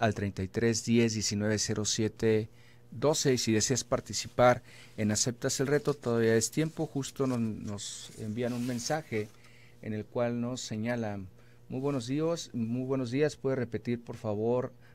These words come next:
al final qué se refiere al reto de veintiséis semanas? ¿En qué consiste?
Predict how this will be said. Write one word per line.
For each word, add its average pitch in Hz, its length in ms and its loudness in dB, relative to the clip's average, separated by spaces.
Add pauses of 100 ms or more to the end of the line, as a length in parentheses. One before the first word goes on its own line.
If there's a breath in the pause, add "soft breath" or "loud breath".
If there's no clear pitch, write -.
(120 soft breath)
al 107 160 -4
final 110 420 -2
qué 120 140 -6
se - 120 -10
refiere 113 380 -4
al 110 80 -2
reto 117 340 -4
de 120 60 -2
veintiséis 107 480 -4
semanas? 113 460 -4
¿En 98 100 -6
qué 104 140 -8
consiste? 117 680 -6